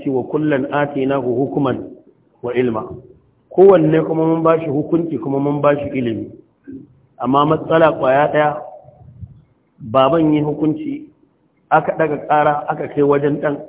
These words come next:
ɗan yi hukunci, Allah a wajen hukuncin ya ce, "Fa fahamna ha Sulaiman." Sai muka fahimtar da annabi Sulaiman ga yadda zai hukuncin.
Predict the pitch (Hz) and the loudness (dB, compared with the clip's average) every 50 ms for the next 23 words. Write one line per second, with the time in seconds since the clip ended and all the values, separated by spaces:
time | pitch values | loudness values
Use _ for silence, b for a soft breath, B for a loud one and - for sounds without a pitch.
0 | - - - _ _ _ _ _ _ - 147 160 156 147 143 147 147 147 147 143 | -20 -20 -20 _ _ _ _ _ _ -4 0 0 2 2 2 2 0 0 -2 -4
1 | - 160 156 147 - 151 143 135 - - - - - - - - - _ - - | -2 -2 -2 -4 -4 -6 -8 -8 -10 -12 -18 -20 -20 -20 -20 -20 -20 _ -20 -12
2 | - - - 160 165 156 151 - - 139 143 139 143 151 156 147 151 139 160 156 | -4 -2 0 2 2 2 2 2 0 -2 -2 0 0 -2 -2 -2 -4 -4 -4 -4
3 | 156 151 - 139 139 143 139 139 139 - - 131 - - 127 117 117 127 143 147 | -4 -4 -4 -4 -4 -4 -4 -4 -6 -6 -6 -6 -6 -6 -6 -6 -6 -4 -4 -2
4 | 151 147 147 143 139 147 151 147 143 147 151 127 120 113 113 110 117 117 107 - | 0 0 0 0 0 0 -2 -2 -2 -4 -6 -4 -4 -2 -2 -2 -2 -4 -6 -8
5 | - - - _ _ _ _ _ _ _ _ _ _ _ _ - 139 139 151 156 | -12 -18 -20 _ _ _ _ _ _ _ _ _ _ _ _ -2 0 2 2 0
6 | 156 147 - - 147 151 151 151 - - 156 147 143 143 135 127 131 135 143 139 | 0 -2 -2 -2 -2 0 0 -2 -2 -2 -4 -4 -4 -4 -4 -2 -2 -2 -2 0
7 | 135 135 - 147 139 135 127 131 139 139 135 135 120 123 123 127 143 - - 135 | -2 -2 -4 -2 -2 -2 0 0 0 -2 -2 -2 -2 -2 0 0 0 0 0 -2
8 | 123 120 135 131 120 120 135 - - 139 143 147 - - - - | -2 -2 -2 -2 -2 -2 -4 -4 -2 -2 -2 -2 -4 -8 -14 -14